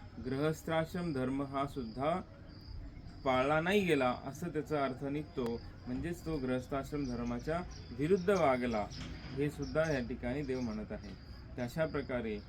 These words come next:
जगद्गुरु जनार्दन स्वामींनी सुद्धा अनेक ठिकाणी प्रवचनामध्ये सांगितले की "अतिथी विन्मुख गेला, सर्व हानी झाली." म्हणजे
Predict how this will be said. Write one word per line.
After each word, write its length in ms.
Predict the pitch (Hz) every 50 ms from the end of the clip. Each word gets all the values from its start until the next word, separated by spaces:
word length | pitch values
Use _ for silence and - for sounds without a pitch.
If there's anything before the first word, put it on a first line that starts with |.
| - - - - - - -
जगद्गुरु 380 | 127 123 143 135 139 147 156 147
जनार्दन 420 | 135 123 120 120 120 131 151 156
स्वामींनी 540 | 151 156 156 156 156 160 160 165 170 175 175
सुद्धा 280 | 165 160 156 170 165
अनेक 280 | 160 156 160 160 147 -
ठिकाणी 520 | 147 123 156 147 147 147 147 151 151 143
प्रवचनामध्ये 560 | 139 - 123 123 127 127 131 131 139 139 131 120
सांगितले 240 | 135 131 135 147
की 100 | 143 165
"अतिथी 680 | 131 131 135 135 - - 170 175 170 170 196 208 202 190
विन्मुख 340 | 196 196 190 190 196 196
गेला, 540 | 175 165 165 180 180 175 156 143 135 127 127 127 - - - - - - - -
सर्व 280 | 196 202 214 214 220
हानी 420 | 208 180 175 165 160 156 156 147 135
झाली." 300 | 123 110 101 95 98 90 - - - - - - - - - - -
म्हणजे 480 | 127 131 139 143 165 151 147 151 160